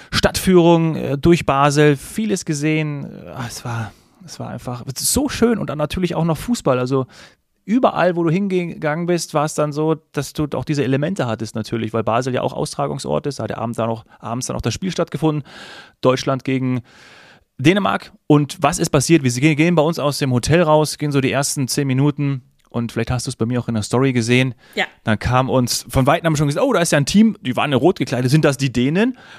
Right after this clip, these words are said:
Speaker 1: Und da hab ich dann so von Weitem, ich so, "Nee, das ist auch", von vorne haben wir dann die Nia Künzer, die, die Teamchefin, ehemalige Nationalspielerin auch gesehen. Und dann war das das gesamte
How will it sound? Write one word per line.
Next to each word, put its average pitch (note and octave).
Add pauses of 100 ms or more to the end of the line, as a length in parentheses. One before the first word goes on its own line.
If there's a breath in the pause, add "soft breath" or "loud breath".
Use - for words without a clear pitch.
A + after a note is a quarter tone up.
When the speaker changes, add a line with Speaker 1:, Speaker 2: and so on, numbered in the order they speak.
Speaker 1:
Und -
da G#2+
hab G2
ich -
dann A2
so G#2+
von G#2+
Weitem, G#2
ich -
so, - (120)
"Nee, F#2
das A2
ist G#2+
auch", G2+
von G2+
vorne A#2
haben A#2+
wir A#2
dann G#2+
die G#2
Nia B2
Künzer, D3+
die, B2 (240 soft breath)
die G#2
Teamchefin, D3+
ehemalige B2+ (300 loud breath)
Nationalspielerin A#2+
auch A2+
gesehen. A#2+ (640 loud breath)
Und G#2
dann F#2+
war A2
das D3+
das C3
gesamte D3